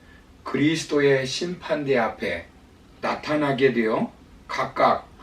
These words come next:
선악간에 그 몸으로 행한 것을 따라 받으려 함이라"라고 말씀합니다. 신약에서만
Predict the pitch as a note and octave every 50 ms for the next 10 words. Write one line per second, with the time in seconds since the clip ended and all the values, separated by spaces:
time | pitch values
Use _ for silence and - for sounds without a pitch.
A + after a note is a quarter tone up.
0 | - - - - - - - - - - D#3 D3+ D#3+ E3+ E3+ E3 D#3+ - - D3
1 | C3+ B2+ A#2+ A2 G2+ F2+ E2 - - - - - - - - - - D3+ D3+ D3+
2 | C#3 B2+ A#2+ A#2+ B2 C3+ C3+ C3+ C3+ B2+ B2 B2+ D3 D#3+ D#3+ D#3 D#3 D#3 C3 A#2+
3 | - - - D3 E3 F#3 G#3+ - - - - - - - - E3 E3 G3 F#3 D3
4 | C#3+ - - - - - - - - - - - - A2+ A#2 A#2 C3+ A#2+ B2 B2+
5 | B2 A#2+ A#2+ - - D3+ D3+ E3 D#3+ D#3 D3+ C#3+ C#3 C#3 C3+ A#2+ - - C3+ D#3
6 | F#3+ A3 A3 - - - - - - A2 - - - - - C#3 B2 A#2 A2+ A2+
7 | A2+ G#2+ G2 F#2+ - - - - - - - - - - _ - - - - -
8 | F3 F#3+ F#3+ F3 D#3 D#3+ C#3 - D#3 C3+ C3 C#3 D3 D3+ C3 A2+ F#2 -